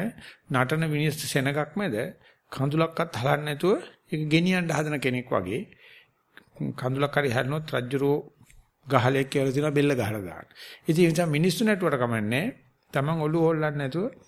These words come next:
තෙල් කලේ අරගෙන යන කෙනෙක් වගේ මේ ඇති වෙච්ච ශාන්ත සුන්දර භාවය එහෙම නැත්නම් ශාන්ත ප්‍රණීත භාවය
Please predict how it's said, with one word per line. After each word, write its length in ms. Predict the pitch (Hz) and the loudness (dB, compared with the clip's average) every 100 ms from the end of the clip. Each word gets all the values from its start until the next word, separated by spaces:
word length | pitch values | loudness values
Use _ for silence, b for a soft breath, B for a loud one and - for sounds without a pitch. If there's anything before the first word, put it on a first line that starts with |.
| b b b - - | b b b -20 -2
තෙල් 200 | 143 147 | 2 4
කලේ 300 | 156 156 147 | 4 4 2
අරගෙන 260 | 139 139 | 2 0
යන 200 | 135 127 | 0 -2
කෙනෙක් 300 | 120 120 120 | -2 -2 -2
වගේ 280 | - 110 127 | -2 0 0
මේ 200 | 151 147 | 0 0
ඇති 180 | 123 123 | 0 -2
වෙච්ච 200 | 143 151 170 | -4 -4 -4
ශාන්ත 380 | 135 127 127 135 | -2 0 0 0
සුන්දර 360 | 113 135 123 117 | -4 -2 -2 -2
භාවය 440 | 110 107 107 92 104 | -2 0 0 0 -2
එහෙම 840 | 170 - - - - _ 127 117 | -4 -10 -20 -20 -20 _ -4 -2
නැත්නම් 420 | 120 117 - 113 104 | 0 -2 -2 -2 -2
ශාන්ත 400 | - 117 127 131 | 0 0 0 -2
ප්‍රණීත 420 | 123 120 127 127 | -2 0 0 0
භාවය 500 | 123 95 127 151 120 | 0 2 2 4 2